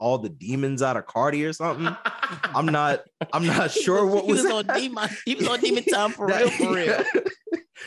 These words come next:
Speaker 1: But I
Speaker 2: Nigga, they got Marilyn Manson there. Nigga, like, this is all just straight demon lord, demon time shit, nigga.
Speaker 1: I, I, I genuinely did not know what was happening. Like, Kanye just, it was funny 'cause Kanye just didn't, like, rap at a certain point. Like, he,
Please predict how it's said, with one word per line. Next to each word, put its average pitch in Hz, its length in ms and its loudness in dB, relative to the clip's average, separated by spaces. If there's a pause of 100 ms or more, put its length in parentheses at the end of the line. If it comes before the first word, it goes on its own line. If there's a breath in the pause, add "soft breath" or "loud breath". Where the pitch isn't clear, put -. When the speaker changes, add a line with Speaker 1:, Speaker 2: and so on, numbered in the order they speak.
(640 loud breath)
Speaker 1:
But 196 220 2
I 320 60 0
Speaker 2:
Nigga, 359 240 4
they 349 100 2
got 349 240 4
Marilyn 277 540 6
Manson 240 480 2
there. 170 180 4
Nigga, 208 260 0
like, 226 220 0
this 339 160 -4
is 311 160 -6
all 262 280 4
just 233 260 0
straight 226 340 -2 (300)
demon 254 440 4
lord, 240 380 4
demon 240 320 2
time 208 380 2
shit, 160 360 -4
nigga. 170 380 2
Speaker 1:
I, 104 60 -10 (200)
I, 120 320 -4 (180)
I 110 40 2
genuinely 101 720 -6
did 101 220 -4
not 98 240 -2
know 95 240 0
what 95 100 2
was 90 140 0
happening. 95 600 0
Like, 92 220 2
Kanye 120 400 2
just, 113 220 0 (240 loud breath)
it 156 60 6
was 156 120 4
funny 175 220 2
'cause - 160 -2
Kanye 156 280 2
just 123 200 -2
didn't, 123 240 2
like, 101 180 -4 (160)
rap 95 400 -2
at 117 100 0
a 101 60 -2
certain 92 320 -4
point. 123 240 0
Like, 95 160 2
he, 123 260 -4